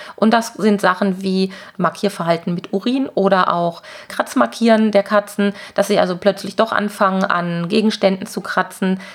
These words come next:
wo sie eigentlich nicht dran sollen. Und deshalb sollte man das Thema auf gar keinen Fall unterschätzen und im Vorfeld für eine sehr, sehr gute Organisation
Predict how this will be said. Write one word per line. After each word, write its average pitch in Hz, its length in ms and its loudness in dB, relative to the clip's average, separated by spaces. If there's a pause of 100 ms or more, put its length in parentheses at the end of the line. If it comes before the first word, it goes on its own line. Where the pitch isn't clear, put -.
(100)
wo 196 120 0
sie 185 160 0
eigentlich 180 360 -4
nicht 247 200 2
dran 220 260 2
sollen. 202 340 4 (260)
Und 202 340 2
deshalb 196 280 0
sollte 185 260 0
man 190 140 2
das 185 160 -4
Thema 190 280 2
auf 170 120 -2
gar 190 140 0
keinen 240 220 0
Fall 214 200 2
unterschätzen 208 720 -2 (260)
und 196 320 0
im 180 120 -4
Vorfeld 254 640 2
für - 220 -4
eine 185 180 -2
sehr, 208 300 2
sehr 226 180 2
gute 208 380 -6
Organisation 196 920 0